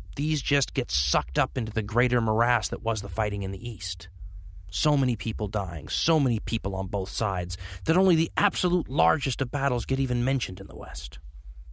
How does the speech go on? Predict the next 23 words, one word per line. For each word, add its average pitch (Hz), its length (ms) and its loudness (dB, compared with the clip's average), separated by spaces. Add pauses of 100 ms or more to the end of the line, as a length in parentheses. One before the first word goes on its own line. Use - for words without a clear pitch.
(240)
There 156 80 -4
were 113 100 2
a 104 40 0
million 143 460 4
men 139 420 0 (240)
at - 80 -8
the 110 80 0
Barvenkovo 98 600 -2
Mousetrap 95 640 -6 (160)
in 101 140 -2
nineteen 98 280 -2
forty-two, 101 640 -2 (680)
and 110 420 2 (760)
by 120 160 6
the 123 180 6
end 143 180 6
of 127 100 4
the 123 80 4
battle, 123 500 4 (360)
things 143 240 4
were 123 120 2
relatively 147 540 0
unchanged. 147 800 -2